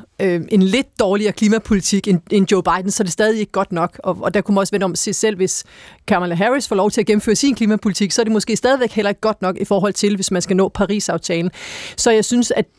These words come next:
at det er det bedste argument. Du argumenterer ikke for Trump, det er jeg helt med på, men at det bedste argument for Trump, det er, at,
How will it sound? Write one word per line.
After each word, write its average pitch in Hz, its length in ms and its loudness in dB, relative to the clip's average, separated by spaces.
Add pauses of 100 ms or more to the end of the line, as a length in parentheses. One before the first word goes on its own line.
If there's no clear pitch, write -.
at - 120 0
det 254 120 2
er 247 40 4
det 214 160 -2
bedste 220 540 2
argument. 196 380 -2
Du 185 120 2
argumenterer 196 420 2
ikke - 140 -4
for - 100 0
Trump, - 320 0
det 277 60 0
er 277 40 2
jeg - 60 -4
helt 240 140 -2
med 214 120 0
på, 220 160 2
men 202 160 0
at 196 140 0
det 220 100 -2
bedste 240 240 2
argument 202 300 0
for 220 60 -8
Trump, 202 300 0
det 220 80 -2
er, 196 80 2
at, 208 80 -4